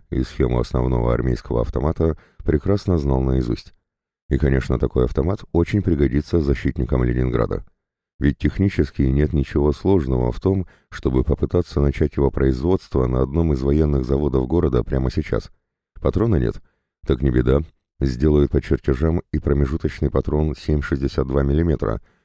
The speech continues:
который должен только в сорок третьем появиться. Только вот как там со станками подходящими? Ну а на случай, если все же слишком сложным в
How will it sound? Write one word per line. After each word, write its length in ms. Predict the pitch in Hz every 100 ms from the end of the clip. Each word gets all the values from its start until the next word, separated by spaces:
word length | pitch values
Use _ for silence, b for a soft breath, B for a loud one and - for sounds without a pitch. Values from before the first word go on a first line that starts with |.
| -
который 320 | 69 69 65
должен 340 | 62 65 65 62
только 420 | 67 62 65 57
в 60 |
сорок 260 | - 69 69
третьем 300 | 73 67 58
появиться. 560 | 60 57 55 - 53 - _ _ _ -
Только 240 | 64 65
вот 320 | 65 65 - -
как 220 | - 71
там 160 | - 65
со 100 | 69
станками 460 | - 82 - 82
подходящими? 760 | 62 - 65 57 53 - 55 - _ _ _ _ _
Ну 180 | 71 67
а 60 | 65
на 100 | 67
случай, 400 | - 69 - 82
если 300 | 67 - 69
все 220 | - 69
же 280 | 65 67 -
слишком 460 | - 65 - 67
сложным 500 | 62 - 107 80 69
в 60 | 60